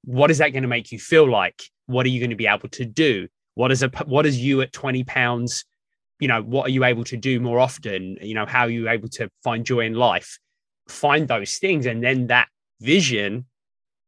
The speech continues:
starts to become clear, but there's not always optics around that vision. The optics are a separate thing. And yes, they're important sometimes. Um, but to go back to, you know, the points we've made today already is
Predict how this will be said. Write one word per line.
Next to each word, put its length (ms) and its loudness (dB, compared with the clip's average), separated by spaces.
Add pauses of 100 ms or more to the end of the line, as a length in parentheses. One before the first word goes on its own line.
(140)
starts 320 0
to 80 -8
become 480 -6 (260)
clear, 640 4 (380)
but 100 -2
there's 160 -2
not 240 0
always 460 0
optics 480 -8
around 400 -2
that 200 -4
vision. 440 -10 (1080)
The 180 2
optics 380 -2
are 120 0
a 40 0
separate 460 -2
thing. 160 0
And 120 0
yes, 180 4
they're 160 0
important 580 -6
sometimes. 600 -8 (500)
Um, 200 2 (100)
but 160 -2
to 100 -6
go 160 6
back 220 2
to, 260 -2
you 80 -4
know, 180 0
the 100 -8
points 280 -4
we've 120 -8
made 180 0
today 240 4
already 420 4
is 180 -6